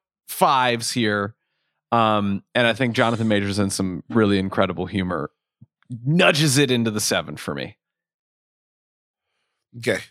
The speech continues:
Speaker 2: so let's do it. A five from Charles,
Speaker 1: Mm-hmm.
Speaker 2: which everyone and their mother expected.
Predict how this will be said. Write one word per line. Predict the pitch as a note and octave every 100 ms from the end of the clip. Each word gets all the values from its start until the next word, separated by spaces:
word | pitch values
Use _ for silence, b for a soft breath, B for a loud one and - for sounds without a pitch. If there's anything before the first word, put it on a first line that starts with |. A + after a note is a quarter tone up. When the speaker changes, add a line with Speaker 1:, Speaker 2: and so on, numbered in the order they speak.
| _
Speaker 2:
so | - D#3+ D#3 D3+ D3 C#3 - _ _ _ _ _ _ _ _ _ _ _ _ _ _ _
let's | A#2 A2+ -
do | A#3+ E3+
it. | - _ _ _ _ _ _ _ _ _ _ _ _ _ _ _ _ _ _ _ _ _ _ _ _ _ _ _ _ _ _ _ _ _
A | A2
five | - C3+ C#3 E3
from | E3 F#3+
Charles, | - A#2 A2+ C3+ - _ _ _ - _ _ -
Speaker 1:
Mm-hmm. | B2 A#2+ B2
Speaker 2:
which | A#2+ G#2+
everyone | A2+ A#2+ A#2+ A#2 A2+ A2 G#2+ _ _ _ -
and | A2
their | G#2 F#2
mother | G2 A2 G#2 F#2
expected. | E2 - E2 C#2+ _